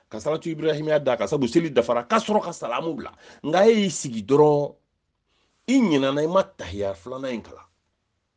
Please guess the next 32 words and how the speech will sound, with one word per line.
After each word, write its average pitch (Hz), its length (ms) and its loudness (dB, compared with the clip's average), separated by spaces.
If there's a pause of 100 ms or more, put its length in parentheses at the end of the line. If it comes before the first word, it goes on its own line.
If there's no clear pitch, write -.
(640)
Ni 131 120 -6
fajiri 151 340 0
don, 104 220 -2
tahiya 92 320 -2
kelen 147 220 0
min 123 100 0
kan 120 180 0
ka 107 80 2
kalan, - 220 -2
i 277 120 2
ɲinana, 123 420 0
i 127 40 -4
ma 127 160 -2
kalan. 76 240 -10 (480)
I 214 60 0
y'i 311 180 4
sigi 139 260 -4
dɔrɔn, 139 320 0 (480)
i 143 40 -2
ko, 143 160 -10
"Asalamu 98 400 -10
alaikum 82 260 -14
wa 62 100 -18
rahmatulah." - 460 -20 (4000)
I 104 40 -6
y'i 104 100 -6
seli 110 220 -6
dafa 90 240 -4
bali 95 220 -6
di 92 140 -8
Ala 95 160 -8
ma. 85 100 -14